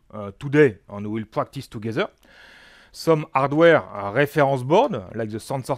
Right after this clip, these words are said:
tile or the I O T nodes, uh, you have in front of you. Mobile application to help you to configure this board.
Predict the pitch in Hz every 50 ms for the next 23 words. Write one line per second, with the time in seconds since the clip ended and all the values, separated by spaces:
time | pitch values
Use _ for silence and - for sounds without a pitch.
0 | - - 147 143 143 143 139 123 107 101 98 104 110 - 110 113 117 123 123 117
1 | - - 131 127 131 135 131 107 90 90 101 98 92 95 95 95 95 98 110 120
2 | 113 107 107 104 - - 113 101 - 120 - - - 262 302 - _ _ _ _
3 | _ _ _ - 107 123 139 135 147 143 139 139 127 - 139 123 - 139 - -
4 | 160 151 131 - 117 117 120 117 - - 131 110 - - - 110 98 - - 104
5 | 113 98 90 104 104 101 123 147 175 202 190